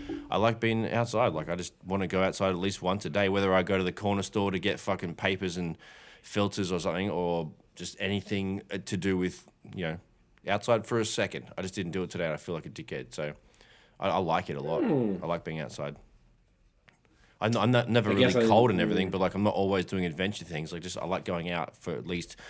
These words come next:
Speaker 1: maybe supermarket, grab some breakfast things, something, something. But I didn't do anything today, so I feel like, you know.
Speaker 2: Well, you've got everything really, really, like, really, really close to you. Like,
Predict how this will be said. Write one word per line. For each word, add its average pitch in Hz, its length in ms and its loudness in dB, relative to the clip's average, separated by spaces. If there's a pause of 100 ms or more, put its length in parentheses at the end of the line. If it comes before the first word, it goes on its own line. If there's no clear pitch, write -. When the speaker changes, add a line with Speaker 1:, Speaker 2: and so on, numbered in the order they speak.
(160)
Speaker 1:
maybe 90 220 2
supermarket, 87 560 2
grab 85 160 0
some 87 140 -4
breakfast 87 440 -4
things, 80 260 -6 (520)
something, 82 580 -2 (220)
something. 78 540 -4 (260)
But 80 160 -4
I 80 40 -4
didn't 82 180 -4
do 82 120 -4
anything 80 240 -6
today, 80 240 -6
so 78 140 -8
I - 20 -14
feel 82 160 -8
like, 76 260 -10
you 76 120 -10
know. 71 80 -8 (1400)
Speaker 2:
Well, 151 100 10
you've 190 220 10
got 240 200 8
everything 143 460 6
really, 113 300 6
really, 107 420 6
like, 92 220 -2 (100)
really, 113 300 6
really 90 260 -2
close 87 320 -2
to 87 140 -4
you. 76 180 -2
Like, 95 220 0